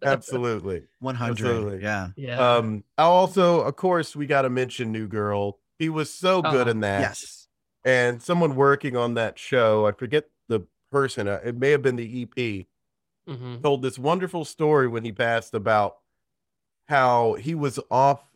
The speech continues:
Speaker 1: up in the area where they're gonna be filming or just off up in some, some other area. And she thought he was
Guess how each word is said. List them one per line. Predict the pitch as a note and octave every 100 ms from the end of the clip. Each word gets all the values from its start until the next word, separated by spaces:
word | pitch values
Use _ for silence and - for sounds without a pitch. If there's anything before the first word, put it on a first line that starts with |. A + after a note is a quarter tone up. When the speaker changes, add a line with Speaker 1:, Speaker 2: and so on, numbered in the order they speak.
| _ -
Speaker 1:
up | C3 B2+ C3+
in | B2 A#2 A2+ G#2+
the | A#2+
area | B2 B2+ B2 A#2+ A2+
where | A2
they're | A2+ A2
gonna | A2+ G#2+
be | G#2
filming | G2 C3 C3 B2+ G#2
or | F#2+
just | G#2+ A2
off | A2+ A2
up | A2+ G2+
in | G#2+
some, | - G#2+ G2 - _ _
some | B2 A#2
other | A2 G#2
area. | G2 A2 A2 G#2 F#2 - _ _ _ -
And | A#2+ A#2
she | - G#3 C#4 C#4+
thought | - A2+ F#2 F2 - _ _ _
he | - F3
was | C#3+ A2 G#2+